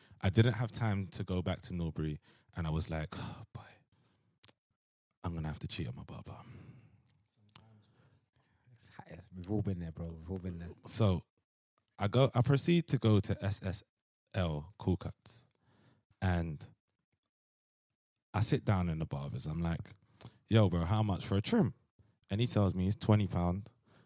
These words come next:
Speaker 1: standard procedure in London now, you know what I'm saying? And, um, I just go, "Look, I, all I want is a low fade, leave the top sort of thing, innit?"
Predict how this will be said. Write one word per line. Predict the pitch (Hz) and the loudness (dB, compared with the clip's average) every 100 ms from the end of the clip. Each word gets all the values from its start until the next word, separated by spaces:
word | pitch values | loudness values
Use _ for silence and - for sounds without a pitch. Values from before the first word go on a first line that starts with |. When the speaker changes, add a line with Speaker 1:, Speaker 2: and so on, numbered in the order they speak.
| - | -10
Speaker 1:
standard | - 131 117 101 | 0 2 4 4
procedure | 95 - 101 92 85 | 4 2 2 4 2
in | 85 | 2
London | 85 82 80 | 0 -2 -2
now, | 80 80 90 - - | -2 -4 -6 -10 -6
you | |
know | 82 | -4
what | |
I'm | 80 | -4
saying? | - 78 85 107 - - - _ _ | -4 -4 -4 -8 -20 -20 -20 _ _
And, | - 98 87 | 2 2 4
um, | 90 90 87 85 82 _ _ _ _ _ _ _ _ _ - - | 4 4 2 -2 -8 _ _ _ _ _ _ _ _ _ -14 -2
I | 110 | 0
just | 92 - | 0 4
go, | 95 90 - | 4 4 2
"Look, | 95 80 - | 0 0 -2
I, | 95 | -2
all | - 117 | 6 8
I | |
want | 120 113 92 | 8 6 0
is | 82 80 - _ - | -4 -4 -10 _ -4
a | |
low | 78 104 117 | 2 4 4
fade, | - 95 90 - - _ _ - _ _ | 2 0 0 -2 -14 _ _ -20 _ _
leave | 85 80 | -8 -6
the | - | -8
top | - - - | -10 -10 -8
sort | - - | -10 -8
of | |
thing, | - - - | -10 -12 -12
innit?" | - | -14